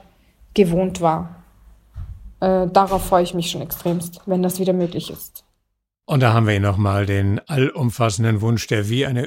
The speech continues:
Speaker 2: Überschrift über allen Beiträgen steht: "Wir wollen unsere Umarmung wieder haben."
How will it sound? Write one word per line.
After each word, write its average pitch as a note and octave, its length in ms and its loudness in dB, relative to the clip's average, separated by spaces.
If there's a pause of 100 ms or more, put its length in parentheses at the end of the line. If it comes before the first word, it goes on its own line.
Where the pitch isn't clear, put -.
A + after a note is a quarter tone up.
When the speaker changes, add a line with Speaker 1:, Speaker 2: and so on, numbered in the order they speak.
(100)
Speaker 2:
Überschrift D#3 540 4
über C3+ 320 -6
allen A#2 300 4
Beiträgen A2 560 0
steht: G#2+ 480 -4
"Wir A2+ 380 2
wollen A2+ 380 4
unsere G#2+ 500 -2
Umarmung G2+ 720 -2
wieder F#2+ 220 -2
haben." F#2 400 -2